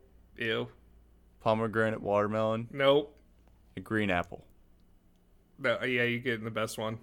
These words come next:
Speaker 2: Yeah, that's what I'm saying. Like, I'm going with this.
Speaker 1: <laughs>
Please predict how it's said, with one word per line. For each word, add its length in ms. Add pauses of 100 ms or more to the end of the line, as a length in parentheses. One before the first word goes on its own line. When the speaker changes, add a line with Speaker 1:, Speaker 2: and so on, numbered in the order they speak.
(140)
Speaker 2:
Yeah, 280
that's 200
what 80
I'm 120
saying. 280 (340)
Like, 180
I'm 240
going 200
with 160
this. 400
Speaker 1:
<laughs> 60